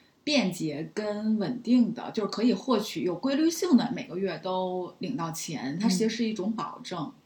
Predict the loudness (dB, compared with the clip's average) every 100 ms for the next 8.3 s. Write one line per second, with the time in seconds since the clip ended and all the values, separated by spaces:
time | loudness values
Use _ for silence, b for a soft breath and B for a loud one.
0 | _ _ B B -4 -2 0 2 2 2
1 | 0 -2 -2 -2 -2 -2 -4 -4 -6 -8
2 | -10 -8 -6 -6 -8 -10 b b -4 0
3 | 0 4 2 4 0 -2 -6 -10 _ -6
4 | -2 -2 -2 -4 -6 -6 -6 -6 -8 -8
5 | -4 2 4 4 2 2 0 0 2 8
6 | 10 10 8 -4 -12 2 2 4 0 -2
7 | 0 2 4 2 0 -2 -2 0 0 0
8 | -2 -10 -16